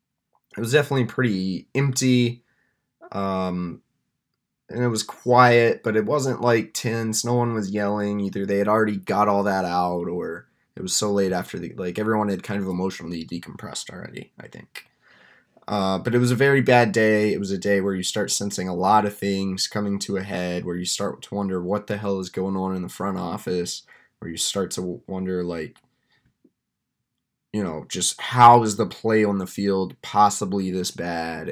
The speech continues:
and where do the Tigers go from here? I started, I think it started raising a lot of big picture questions.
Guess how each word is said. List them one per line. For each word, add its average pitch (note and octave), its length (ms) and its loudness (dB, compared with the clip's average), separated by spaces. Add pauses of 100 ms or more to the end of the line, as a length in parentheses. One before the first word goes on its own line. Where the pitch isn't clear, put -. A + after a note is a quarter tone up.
and D#2+ 460 -12 (420)
where G2 480 0
do F#2+ 140 -2
the F2+ 100 -4
Tigers F2+ 480 -4
go F2+ 200 -4
from E2+ 180 -12
here? D2 320 -8
I D2+ 40 -10
started, F2 460 -6
I F2 80 -8
think F2+ 180 -8
it E2 80 -8
started F2+ 340 -4
raising F#2 380 -4
a F2+ 80 -6
lot F#2 320 -2
of F2+ 140 -10
big F#2 220 -6
picture - 360 -10
questions. F#2+ 880 -6